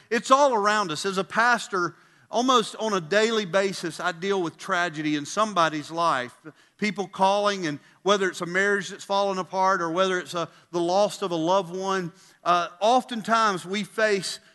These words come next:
tragedy. And as, as staff here at the church, we, we deal with it almost every day. We minister to those who are,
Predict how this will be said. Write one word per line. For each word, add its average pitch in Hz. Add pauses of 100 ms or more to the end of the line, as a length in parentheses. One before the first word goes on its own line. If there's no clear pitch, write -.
(140)
tragedy. 175
And 160
as, 160
as 160
staff 202
here 208
at 180
the 170
church, 190
we, 190 (300)
we 208
deal 220
with 208
it 185
almost 196
every 208
day. 208
We 180
minister 202
to 180
those 185
who 190
are, 170